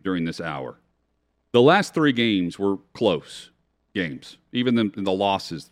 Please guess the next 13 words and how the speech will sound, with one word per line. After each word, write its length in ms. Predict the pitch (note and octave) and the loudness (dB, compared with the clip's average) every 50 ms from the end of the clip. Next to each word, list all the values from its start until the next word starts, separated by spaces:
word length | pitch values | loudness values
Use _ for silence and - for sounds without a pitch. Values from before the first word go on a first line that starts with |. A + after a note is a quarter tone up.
| _ _ - | _ _ -4
close. 500 | - G#2+ F2+ D#2+ - - - - - - _ _ _ _ _ _ _ _ _ _ _ _ _ _ _ _ _ _ - | 0 0 0 0 -2 -6 -12 -18 -20 -20 _ _ _ _ _ _ _ _ _ _ _ _ _ _ _ _ _ _ -10
Um, 460 | - G2 F#2 F2 E2 E2 D#2+ D#2 D2+ - G#2 | -6 -4 -4 -2 -2 -2 -4 -6 -6 -6 -4
I'm 100 | G#2+ G2 | -4 0
talking 200 | G#2+ G2 F2+ F2 | 0 0 0 0
about 140 | F2 F2+ | -2 -2
yesterday. 480 | F2+ F2 D#2+ - - D2+ C#2 B1+ A#1+ - _ _ _ _ _ _ _ _ _ _ _ _ _ _ _ _ _ _ _ _ _ _ _ _ _ _ _ _ - | -2 -4 -6 -6 -8 -10 -12 -12 -12 -14 _ _ _ _ _ _ _ _ _ _ _ _ _ _ _ _ _ _ _ _ _ _ _ _ _ _ _ _ 0
And 140 | C3 C3 C3+ | 4 6 8
you 80 | D#3 D#3 | 8 8
have 140 | F3 F3+ - | 6 6 2
to 60 | - | 0
do 120 | C#3 C#3+ D3 | 2 4 4
what 180 | C#3+ C3 - | 4 2 0
you 200 | - A#2+ A2+ A2+ | -2 -4 -4 -6